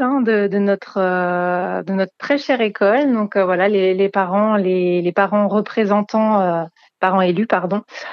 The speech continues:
euh, ont décidé, voilà, de passer à l'action. Et donc, c'est pour ça qu'on s'est tous regroupés, euh, lundi dernier, euh,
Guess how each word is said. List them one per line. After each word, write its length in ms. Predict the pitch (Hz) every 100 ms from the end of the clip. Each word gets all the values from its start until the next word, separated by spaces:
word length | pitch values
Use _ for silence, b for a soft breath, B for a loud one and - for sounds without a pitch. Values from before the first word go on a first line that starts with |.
| B -
euh, 340 | 180 175 175
ont 100 | 180
décidé, 500 | 185 208 - 220 220
voilà, 240 | 202 190 185
de 140 | 175
passer 260 | 165 190 185
à 40 |
l'action. 340 | 156 - 175 - _ _ _ _ _
Et 80 | 196
donc, 160 | 190 185
c'est 100 | 185
pour 160 | 185
ça 140 | - 202
qu'on 160 | 208
s'est 160 | 202 196
tous 220 | - 208
regroupés, 680 | - 214 196 208 240 240 240
euh, 320 | 196 190 185
lundi 360 | 190 262 247 220
dernier, 680 | 208 208 202 214 240 233
euh, 380 | 196 180 175 170